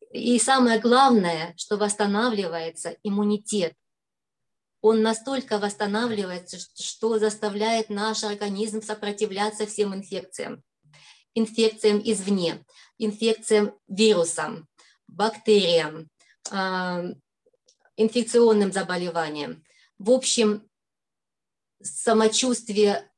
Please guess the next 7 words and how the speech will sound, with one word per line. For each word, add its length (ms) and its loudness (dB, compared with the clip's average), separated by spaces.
это 320 -2
просто 840 -2
неописуемое. 1300 -6
Уходят 480 4
головные 680 4
боли, 720 0
восстанавливается 1160 0